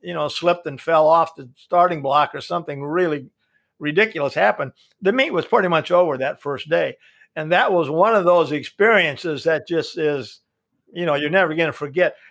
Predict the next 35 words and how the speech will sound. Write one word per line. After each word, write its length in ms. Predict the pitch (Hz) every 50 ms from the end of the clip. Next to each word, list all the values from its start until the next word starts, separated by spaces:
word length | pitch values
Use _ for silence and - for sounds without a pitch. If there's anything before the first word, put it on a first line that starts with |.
| _ -
But 120 | 196 190
it 100 | 220 196
was, 240 | 180 180 175 - - -
it 100 | - 170
wasn't 500 | 165 190 233 269 269 247 226 180 - -
me 280 | 151 165 226 285 262 165
that 160 | 147 151 -
said, 140 | - 139 127
"Hey, 160 | 151 196 175
let's 200 | 165 175 170 -
go 140 | 208 165 143
shave 320 | 131 - 170 165 151 147
down 240 | 156 165 180 165 151
and 100 | 135 127
do 140 | 156 220 233
this." 240 | 165 147 135 - - -
I'm 220 | 143 180 254 240
out 260 | 170 151 160 - -
buying 340 | 135 147 170 170 165 165 160
the 120 | 151 147 139
wrong 340 | 143 156 175 190 185 170
kind 260 | - 175 190 190 185 165
of 80 | -
food, 320 | - 254 302 277 170 123 - _ _ _ _ _ _ _ _ _ _
you 100 | - 139
know. 240 | 147 151 180 180 131 - _ _ _ _ _ _ _ _ _ _ _
Somebody 580 | - - 208 254 339 285 240 226 220 214 208 202
in 140 | 202 196 190
that 260 | 190 185 180 180 175
room 540 | 180 220 226 190 165 151 147 147 147 - _ _ _ _ _ _ _
said, 260 | - - 190 180 165
"We're 220 | 170 165 196 214 214
gonna 200 | 185 175 160 147
do 260 | 147 170 196 202 170
this." 440 | 147 131 131 147 143 - - -